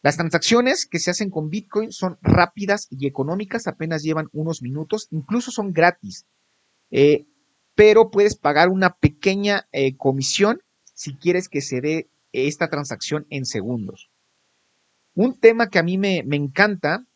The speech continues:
y una de las razones por las que estoy en Bitcoin es que aumenta su valor con el tiempo,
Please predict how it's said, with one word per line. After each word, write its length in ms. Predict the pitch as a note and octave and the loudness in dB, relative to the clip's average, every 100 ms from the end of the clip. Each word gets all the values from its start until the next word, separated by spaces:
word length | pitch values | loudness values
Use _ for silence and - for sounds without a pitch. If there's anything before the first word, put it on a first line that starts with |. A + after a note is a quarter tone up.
| _ | _
y 480 | C#3+ C#3 C3 B2+ A#2+ | -6 -2 0 -2 -2
una 220 | D#3 F3 | 0 2
de 60 | |
las 100 | C3+ | 2
razones 300 | A2+ - D#3+ | 0 -4 -8
por 120 | - A#2+ | -4 -4
las 140 | - | -4
que 80 | B2 | -8
estoy 220 | - E3+ | -6 -4
en 100 | E3+ | -4
Bitcoin 380 | F#3 F#3+ D#3+ D#3 | -4 -4 -4 -2
es 160 | D#3+ - | -2 -2
que 120 | G3 | -2
aumenta 440 | F#3 F3 G3 G3 | 0 -2 -2 -4
su 220 | F#3+ F3+ | -6 -4
valor 400 | D3 C3+ C#3+ B3 | 0 2 4 2
con 200 | - E3+ | 0 -4
el 200 | C#3 A#2+ | -2 -4
tiempo, 500 | - E3 F#3 F3 - | -4 -2 -2 0 -2